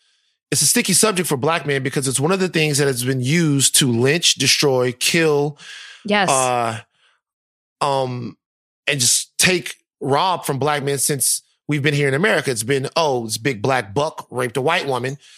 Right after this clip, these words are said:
Speaker 1: We can talk about Emmett Till. We can talk about so many different situations to where
Speaker 2: Yeah.
Speaker 1: a black man was accused of a sexual crime that he didn't do, lost his life from it, lost his career from it, you know, lost whatever. And so as we move on,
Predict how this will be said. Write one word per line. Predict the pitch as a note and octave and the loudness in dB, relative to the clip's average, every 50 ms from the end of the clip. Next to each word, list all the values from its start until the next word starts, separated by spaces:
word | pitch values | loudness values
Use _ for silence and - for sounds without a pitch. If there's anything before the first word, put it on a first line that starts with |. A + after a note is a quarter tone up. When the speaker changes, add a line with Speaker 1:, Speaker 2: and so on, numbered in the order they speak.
| _ _ - | _ _ -6
Speaker 1:
We | A#2+ C3 C3 | -6 -4 -2
can | - D3 | -2 0
talk | - D#3 D3 C#3+ C#3+ | 0 0 0 0 0
about | B2 C3 C3+ - | -2 -2 -2 -2
Emmett | D3 C3+ C3 A2+ | -2 -2 -2 0
Till. | - - F#3+ F3 | 0 0 0 0
We | F#3 - | 0 0
can | F#3+ F3 | 0 0
talk | G3 F#3+ F#3 | 0 0 0
about | E3+ D#3+ D#3 D#3 - | 0 -2 -2 0 0
so | - - - G3 G3+ G#3+ | -2 0 0 0 0 0
many | G#3+ G#3+ G#3 G3+ F3+ | 0 0 0 0 0
different | D3 F3 D#3+ - D#3+ C#3 - | 0 -2 -2 -2 -2 0 0
situations | - D3 B2+ D3 C3 D3 E3+ F3 E3+ - C#3 B2 - - | 0 2 2 2 2 2 2 2 2 0 0 0 2 2
to | D3 | 2
where | C3 C3+ C3 B2+ B2 - | 2 2 2 2 2 2
Speaker 2:
Yeah. | F3 F3 F3 F3+ F3+ E3 - | 0 0 0 -2 -2 -2 -4
Speaker 1:
a | B2+ A#2 | -4 -2
black | B2+ D3 E3 F3+ E3 D#3 | 0 0 0 0 0 0
man | E3 D#3 D#3 D3+ | -2 0 0 0
was | D3 B2 | 0 -2
accused | C3 A#2 - - F#3+ E3 C#3 C#3 | -2 -2 -2 0 0 0 0 0
of | A#2+ | 0
a | B2 | 0
sexual | A2+ - G3+ G#3 - - D3 C3+ | 2 2 2 2 2 2 0 0
crime | - - C#3+ B2 B2 C3+ C3 | 0 0 0 0 0 0 0
that | A#2 A2+ | -2 -2
he | A#2+ | -2
didn't | A#2+ D#3 G#3 - A#2+ A#2+ | -2 -2 -2 -2 -2 -2
do, | B2 D3 C3 A#2+ C#3 - - _ _ _ _ _ _ _ _ _ _ _ _ _ - _ | 0 0 0 0 0 -4 -8 _ _ _ _ _ _ _ _ _ _ _ _ _ -10 _
lost | A#2+ C3+ C#3+ D3+ D3+ - | -2 0 2 2 0 0
his | C3+ A2 C3 | 0 0 0
life | E3 E3 D#3+ - | 0 0 0 -2
from | E3 E3+ E3 | -2 -2 -2
it, | E3+ D3+ - - - - - - B2 - | -4 -6 -8 -10 -14 -12 -12 -10 -4 -2
lost | C#3+ D3 D3 - | 0 0 0 0
his | - - | 0 0
career | - - D3 E3 F3 D#3+ | 0 0 0 0 0 0
from | C#3+ D#3+ D#3 | 0 0 -2
it, | D#3+ - - _ _ _ _ _ _ _ _ _ _ _ _ _ _ _ _ _ _ _ _ _ _ _ - - - | -2 -4 -8 _ _ _ _ _ _ _ _ _ _ _ _ _ _ _ _ _ _ _ _ _ _ _ -12 -6 -2
you | D3 | 0
know, | C#3 C3 | 2 2
lost | C3+ D3 D#3 D#3 C3+ | 2 2 2 0 0
whatever. | B2+ C#3 G#3 A#3 C3+ G#2+ F#2+ - - - - - - - - - - | 0 0 2 2 0 0 -4 -6 -10 -14 -14 -12 -12 -12 -12 -4 -2
And | E3 D#3 | -2 0
so | - - F3+ E3 D#3+ D#3 C#3+ - _ _ _ _ _ _ _ _ _ _ _ _ _ _ _ _ _ _ _ _ _ _ - - - | 2 2 2 2 2 0 -4 -8 _ _ _ _ _ _ _ _ _ _ _ _ _ _ _ _ _ _ _ _ _ _ -18 -8 -4
as | - E3 F#3 F3 F#3+ | 0 0 0 0 0
we | F#3 F#3+ F3+ | 0 0 0
move | E3+ E3 D#3+ C#3+ D3+ | 2 2 2 2 2
on, | A3 B3 B3 G#3+ E3+ D3+ C#3+ C#3 C#3 C3+ | 2 2 2 2 2 2 0 -2 -4 -8